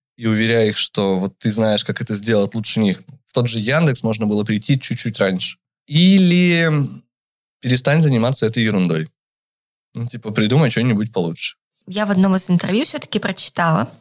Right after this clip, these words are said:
Speaker 2: что вы хотели монетизировать и даже туда привинтили кнопочку пожертвования. Насколько это сработало? Это, ну, такой, мне кажется, немножко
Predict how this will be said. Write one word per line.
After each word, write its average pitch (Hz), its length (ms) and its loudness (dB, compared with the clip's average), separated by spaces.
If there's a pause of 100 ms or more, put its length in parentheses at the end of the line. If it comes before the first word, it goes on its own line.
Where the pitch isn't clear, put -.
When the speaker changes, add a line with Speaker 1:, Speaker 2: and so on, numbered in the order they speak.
(160)
Speaker 2:
что - 220 0
вы 233 100 4
хотели 226 400 0
монетизировать 190 840 2
и 185 40 -4
даже 190 280 -2
туда 202 220 0
привинтили 202 560 2
кнопочку - 480 -2
пожертвования. 208 760 2 (160)
Насколько 320 480 -2
это 220 220 -2
сработало? 180 600 0
Это, - 300 -4 (120)
ну, 240 160 -4
такой, 262 280 -2
мне 254 120 0
кажется, 233 360 -2
немножко 214 360 -4